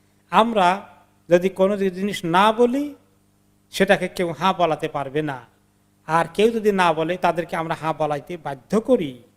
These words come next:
এভাবেই আমরা যখনই কোনো গর্ব অহংকার প্রতিযোগিতার বিষয়ে আসে, আমরা, আমাদের শান সবসময় উঁচু হয়েই থাকে। এরকম খুব গর্ব সহকারে তিনি কবিতা পড়ে বসে গেলেন।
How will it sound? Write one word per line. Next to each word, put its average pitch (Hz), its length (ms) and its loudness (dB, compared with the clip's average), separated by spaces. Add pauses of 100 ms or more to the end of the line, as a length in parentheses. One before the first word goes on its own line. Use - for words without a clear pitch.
(720)
এভাবেই 160 520 -4
আমরা 143 380 -6 (440)
যখনই 160 340 0
কোনো 151 240 -6
গর্ব 165 300 0
অহংকার 175 540 -2 (180)
প্রতিযোগিতার 175 580 -4
বিষয়ে 156 360 -6
আসে, 226 400 -2 (440)
আমরা, 156 380 -2 (140)
আমাদের 165 260 -4
শান 170 280 -6
সবসময় 135 500 -12 (340)
উঁচু 165 320 -6
হয়েই 170 300 -6
থাকে। 120 380 -20 (1080)
এরকম 170 420 -2 (240)
খুব 190 240 -6 (640)
গর্ব 143 280 -4
সহকারে 160 440 -8
তিনি 190 240 -14
কবিতা 143 300 -12
পড়ে 233 360 -12
বসে 139 240 -18
গেলেন। - 240 -20